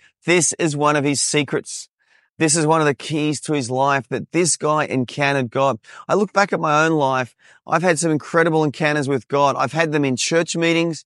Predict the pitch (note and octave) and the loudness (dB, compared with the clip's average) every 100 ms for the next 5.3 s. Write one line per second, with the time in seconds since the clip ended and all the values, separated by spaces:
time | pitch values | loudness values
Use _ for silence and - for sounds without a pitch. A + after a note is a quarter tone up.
0 | _ _ _ _ _ - C#3 C3 E3+ D3 | _ _ _ _ _ 0 2 4 2 2
1 | D#3+ C#3 D3 C#3 C3+ C3 C#3 C3+ B2+ - | 0 0 0 0 -2 -2 -2 0 0 -2
2 | C#3+ C3 B2+ C3 A#2+ B2 B2+ - C3 D#3+ | 0 2 2 -2 0 2 2 0 -2 -2
3 | - F3+ E3 F3 D3+ C3+ B2+ D3 C#3+ D3 | 0 -2 0 0 2 0 -2 -2 0 0
4 | - C3+ - - - - C#3 - C#3 - | 0 -2 -2 -18 -14 -4 -4 -2 -6 0
5 | D#3+ D3+ B2+ | 2 2 -2